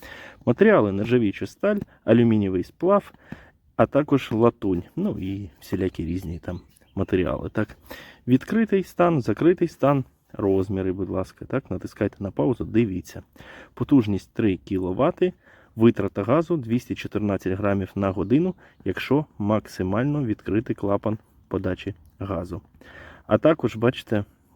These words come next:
е, рідке паливо, п'ятсот мілілітрів пляшечка, що йде в наборі, так?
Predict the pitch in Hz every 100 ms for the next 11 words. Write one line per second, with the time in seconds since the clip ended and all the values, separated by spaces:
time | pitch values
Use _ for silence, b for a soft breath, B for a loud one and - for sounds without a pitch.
0 | - 98 101 98 98 b b b b _
1 | _ _ _ - - - 123 - 127 -
2 | 123 131 107 104 - B B B B 120
3 | 117 123 - 110 110 165 - 143 - 139
4 | 131 123 - 123 120 113 117 110 107 113
5 | 107 104 120 123